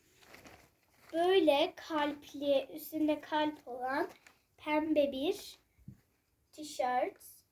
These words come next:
Uzun kollu. Bildiğiniz gibi artık kış yaklaştığı için hep uzun kollu alıyoruz. Burada çok güzel cepli bir tight var. Böyle.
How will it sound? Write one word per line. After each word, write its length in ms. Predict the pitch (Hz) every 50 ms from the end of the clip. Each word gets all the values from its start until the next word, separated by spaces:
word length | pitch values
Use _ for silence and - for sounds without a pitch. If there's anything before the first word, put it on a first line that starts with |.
| _ _ _
Uzun 360 | 285 294 277 277 302 302 294
kollu. 440 | - - 285 269 247 254 269 320 - - - - - -
Bildiğiniz 400 | 302 311 294 285 311 320 311 -
gibi 140 | 294 302 311
artık 380 | 311 311 320 320 - - - -
kış 240 | - 339 311 - -
yaklaştığı 600 | 330 302 302 - - 311 320 311 320 - - 311
için 240 | 302 - - - 311
hep 240 | 330 359 349 - -
uzun 280 | 294 277 285 302 302
kollu 380 | 294 - 320 302 285 285 285 294
alıyoruz. 680 | 294 277 262 247 - - 233 - 254 - 294 349 440 - - - - - - _ _ - _ - - - - - - - - - - - - - - - - - - - - - - _ _ _ _ _ - - - - _ _ _ _ _ _ _ _ _ _ _ _ _ _ _ _ -
Burada 680 | - 311 320 320 311 277 294 285 277 277 294 349 403 - - -
çok 300 | - 320 320 320 - _
güzel 640 | - 302 285 269 262 285 269 262 262 269 302 370 381 - _ _ _ _ _ _ _ _
cepli 580 | - 294 302 294 294 - - - 311 339 302
bir 240 | 311 311 311 370 427 - - _ _ _ _ _ _ _ _ _ _ _ _ _ _ _ _ _ _ _ _ _ _ _ _
tight 680 | - - - 320 320 320 320 320 320 - - - 247 247
var. 300 | 254 240 240 247 320 381 - - _ _ _ _ _ _ _ _ _ _ _ _ _ _ _ _ _ _ _ _ -
Böyle. 760 | 262 262 269 262 254 262 262 254 277 339 415 415 - _